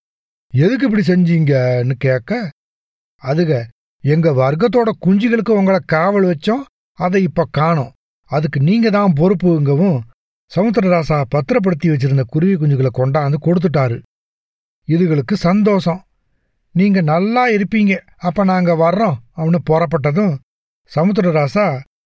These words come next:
"நீங்க எல்லாரும் இப்படி ஒத்த பொட்டு தண்ணி இல்லாம ஆக்கி விட்டு போயிட்டா நான் என்ன செய்ய? எங்கிட்ட இருந்த சமுத்திர தண்ணியை பழையபடிக்கு கொண்டாந்து ரெப்புங்கன்னு" கேட்டாரு. இதுக எல்லாம் முழிச்சிச்சு.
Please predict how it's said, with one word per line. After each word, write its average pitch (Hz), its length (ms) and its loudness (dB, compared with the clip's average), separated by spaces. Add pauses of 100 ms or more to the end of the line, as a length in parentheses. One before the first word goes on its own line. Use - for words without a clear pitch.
(220)
"நீங்க 175 260 2
எல்லாரும் 196 520 2
இப்படி 165 220 0
ஒத்த 156 460 0
பொட்டு 165 360 0
தண்ணி 180 260 2
இல்லாம 175 400 2
ஆக்கி 170 280 -2
விட்டு 156 200 0
போயிட்டா 156 580 0
நான் 170 280 0
என்ன 208 220 2
செய்ய? 160 460 -2 (440)
எங்கிட்ட 196 340 0
இருந்த 190 260 2
சமுத்திர 185 420 0
தண்ணியை 185 260 2 (120)
பழையபடிக்கு 175 480 0
கொண்டாந்து 175 380 2
ரெப்புங்கன்னு" 156 720 0
கேட்டாரு. 120 540 -4 (1000)
இதுக 156 340 2
எல்லாம் 143 300 2
முழிச்சிச்சு. 151 540 0